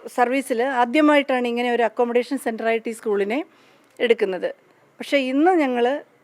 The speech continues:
വളരെ സംതൃപ്തിയോടു കൂടിയാണ് ഇവിടെ നിൽക്കുന്നത്. കാരണം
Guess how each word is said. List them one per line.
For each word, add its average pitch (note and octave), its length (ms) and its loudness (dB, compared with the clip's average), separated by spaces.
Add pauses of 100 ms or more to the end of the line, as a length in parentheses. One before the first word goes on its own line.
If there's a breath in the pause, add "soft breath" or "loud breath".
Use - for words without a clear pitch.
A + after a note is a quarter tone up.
(160)
വളരെ B3+ 240 0
സംതൃപ്തിയോടു C#4 680 -2
കൂടിയാണ് A#3+ 360 0
ഇവിടെ G#3+ 160 -4
നിൽക്കുന്നത്. G#3+ 540 -8 (160)
കാരണം A#3 340 -2